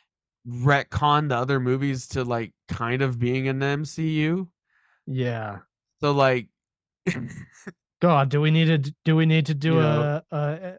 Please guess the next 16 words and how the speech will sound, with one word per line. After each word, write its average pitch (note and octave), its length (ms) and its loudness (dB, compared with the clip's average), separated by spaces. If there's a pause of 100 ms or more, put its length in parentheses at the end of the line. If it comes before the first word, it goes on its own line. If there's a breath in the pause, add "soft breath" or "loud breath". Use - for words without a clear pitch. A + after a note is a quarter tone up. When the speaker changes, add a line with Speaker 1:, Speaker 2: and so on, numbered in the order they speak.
Speaker 1:
all C3+ 200 4
the C3+ 80 6
Speaker 2:
a, C3+ 80 6
Speaker 1:
Spider-Man C3+ 540 4
Speaker 2:
a - 20 2
Speaker 1:
movies, C3+ 580 0
Speaker 2:
tier F3 120 6
Speaker 1:
all E3+ 40 8
the D#3+ 60 6
Speaker 2:
list D#3+ 300 4
with D3+ 260 2
every D3+ 340 0
Marvel C#3 640 0
Speaker 1:
Deadpool. A#2 80 -10
Speaker 2:
property D3 680 -2 (1300 soft breath)
that's C3 220 -8